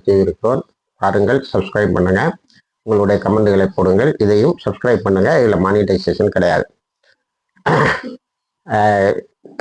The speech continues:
இப்போ ஒரு பெரிய செய்தியை உலகமெங்கும் பரப்பி கொண்டு இருக்கிறார்கள். அதுல ஈரான்ல இன்னும் மக்கள் புரட்சி வந்துட்டு,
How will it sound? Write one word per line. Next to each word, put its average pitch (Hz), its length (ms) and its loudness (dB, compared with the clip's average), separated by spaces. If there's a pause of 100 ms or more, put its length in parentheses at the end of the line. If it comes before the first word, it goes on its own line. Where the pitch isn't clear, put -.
(300)
இப்போ 135 600 0 (680)
ஒரு 123 200 0
பெரிய 135 640 2 (100)
செய்தியை 143 760 2 (2000)
உலகமெங்கும் 147 680 2
பரப்பி 131 300 -2
கொண்டு 117 260 0
இருக்கிறார்கள். 92 560 -2
அதுல 117 220 2
ஈரான்ல 127 440 2
இன்னும் 110 280 2
மக்கள் 104 300 -2
புரட்சி 104 300 -2
வந்துட்டு, 98 520 2